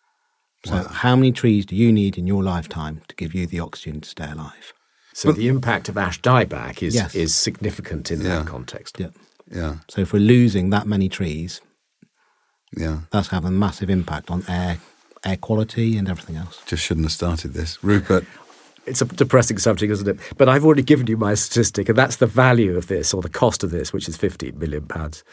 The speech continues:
Speaker 2: Yeah, fifteen billion pounds.
Speaker 3: Fifteen billion pounds. But yeah, yeah, can I just say that out, out of these sort of, um, problems will come positives, I've no doubt. And if we cast our mind forward twenty, thirty years' time, I'm sure the landscape will be looking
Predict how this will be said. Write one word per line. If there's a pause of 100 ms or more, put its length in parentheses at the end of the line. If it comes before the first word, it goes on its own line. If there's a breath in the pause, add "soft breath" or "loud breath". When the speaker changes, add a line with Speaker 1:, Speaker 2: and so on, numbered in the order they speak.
(100)
Speaker 2:
Yeah,
fifteen
billion
pounds.
Speaker 3:
Fifteen
billion
pounds.
But (160)
yeah,
yeah, (160)
can
I
just
say
that
out,
out
of
these
sort
of,
um,
problems (120)
will
come
positives, (100)
I've
no
doubt. (380 loud breath)
And
if
we
cast
our
mind
forward (140)
twenty,
thirty
years'
time, (340 loud breath)
I'm
sure
the
landscape
will
be
looking